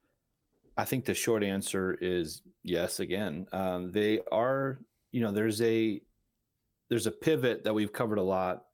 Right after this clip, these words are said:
at Cyberscoop, um, within the Department of Justice and the F B I towards a more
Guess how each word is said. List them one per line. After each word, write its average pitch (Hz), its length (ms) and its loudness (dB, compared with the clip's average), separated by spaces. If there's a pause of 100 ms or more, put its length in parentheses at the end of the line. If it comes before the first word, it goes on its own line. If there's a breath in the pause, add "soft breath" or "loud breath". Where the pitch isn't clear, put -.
at 92 80 -6
Cyberscoop, 95 720 -2 (260)
um, 90 400 -6
within 95 220 -4
the 92 80 -2
Department 90 400 -4
of 85 80 -8
Justice 87 420 -4
and 87 80 -6
the 87 60 -4
F 90 160 -8
B 90 120 0
I 87 300 -4 (680 soft breath)
towards 98 360 0
a 92 40 2
more 95 360 2